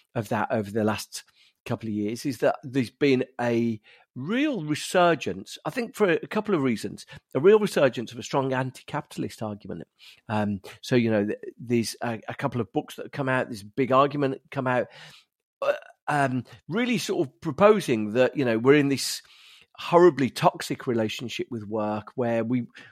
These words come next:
we shouldn't give any quarter and, and work shouldn't be allowed to intrude into our, into our consciousness beyond working. And I think it fundamentally makes a mistake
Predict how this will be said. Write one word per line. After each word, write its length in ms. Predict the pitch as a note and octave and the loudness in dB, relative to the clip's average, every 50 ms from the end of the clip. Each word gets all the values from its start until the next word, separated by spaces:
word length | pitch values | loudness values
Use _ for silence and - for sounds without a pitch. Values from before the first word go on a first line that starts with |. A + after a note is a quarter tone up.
| _ - | _ -6
we 180 | - A#2+ A2+ G2+ _ - | -4 -4 -4 -4 _ -8
shouldn't 400 | - - D#3+ C#3+ D3 C3 - B2 | -6 -4 -2 -2 -2 -4 -4 0
give 200 | - C#3 A2+ C#3+ | 0 2 4 4
any 160 | C3 B2 A2+ | 4 4 2
quarter 540 | - - - B2+ A#2+ A#2+ A2+ - - B2 A2 | -2 0 2 4 4 4 2 0 0 0 2
and, 160 | A2 A2+ - | 2 0 -4
and 160 | - A2 A#2 | -4 -2 2
work 260 | B2+ C3+ C3+ C3 - - | 6 6 6 6 6 2
shouldn't 300 | - C#3+ B2+ B2 A2 - _ _ - - - - _ _ - | -6 -4 -4 -4 -6 -8 _ _ -20 -20 -20 -20 _ _ -4
be 220 | - C3 B2+ B2 A#2+ | 0 2 2 4 2
allowed 320 | A#2 B2 B2 B2+ B2+ - | 2 0 0 -2 -2 -2
to 100 | - C3 | -4 -6
intrude 460 | A#2 G#2+ - - - C#3+ C3+ B2+ A2+ | -6 -6 -6 0 2 4 4 4 4
into 340 | B2 A2+ G#2 - B2+ A#2 A2+ | 2 -2 -2 -4 -4 -2 0
our, 360 | A2 A2 A2 G#2+ G#2+ A2 G#2 _ _ _ _ _ - - - _ _ - | 0 0 0 -2 -2 -4 -6 _ _ _ _ _ -20 -20 -20 _ _ -10
into 200 | C3 A#2+ - C#3 | -10 -6 -4 -4
our 80 | A#2 G#2+ | -4 -4
consciousness 720 | - - F#3+ A3 - - - C#3 - - - A#2 G#2 - | -2 0 0 0 0 0 -6 -6 -6 -6 -6 -8 -8 -6
beyond 300 | - - A2+ A2+ A2+ A2+ | -2 0 0 2 2 4
working. 460 | A#2 A#2+ A#2+ A2+ - - G#2 E2+ F#2 _ - - - - _ _ _ _ _ - | 6 6 6 4 2 -4 -10 -10 -10 _ -20 -20 -20 -20 _ _ _ _ _ 0
And 100 | - E3+ | 2 2
I 40 | F3 | 2
think 200 | - A#3+ G3+ C#4 | 0 -2 -6 -6
it 140 | - F#3+ F#3+ | -6 0 0
fundamentally 560 | A#3+ A#3+ A#3 A#3+ A#3 A#3 G#3+ - - G#3+ G3 | 2 2 2 0 0 0 -2 -2 0 0 0
makes 320 | F#3+ F3+ F3 - - - | 2 2 0 -2 -2 -6
a 40 | D#3+ | -4
mistake 460 | D3+ B2+ - - F#3 F3 D3+ - - | -4 -4 -2 4 4 4 4 4 0